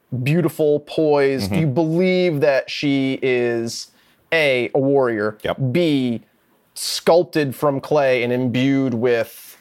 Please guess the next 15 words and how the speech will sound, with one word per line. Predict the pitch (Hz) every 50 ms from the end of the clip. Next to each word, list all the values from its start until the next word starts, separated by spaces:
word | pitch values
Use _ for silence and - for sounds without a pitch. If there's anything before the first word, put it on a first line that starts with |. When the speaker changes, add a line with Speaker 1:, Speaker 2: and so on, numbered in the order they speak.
| _ _ _ _ _ _ _ _ _ - - 69 73 76
Speaker 2:
Godly | 78 80 80 82 - 76 78 76
Speaker 1:
godly | - - 92 110 151 127 123 120 120 -
Speaker 2:
powers. | - 117 98 90 67 62 - 69
Speaker 1:
powers. |
Speaker 2:
Yeah. | 71 92 - - _ _ -
Speaker 1:
Yes. | 135 131 - - - - - - - _ -
Speaker 2:
Um, | 104 104 101 95 92 85 - - _
but | 131 127 - -
you, | 147 139 143 147 131 -
you | 131 139
know | 135 123
what | 123 127 123 -
you | 107
said | - 127 113
there, | 101 85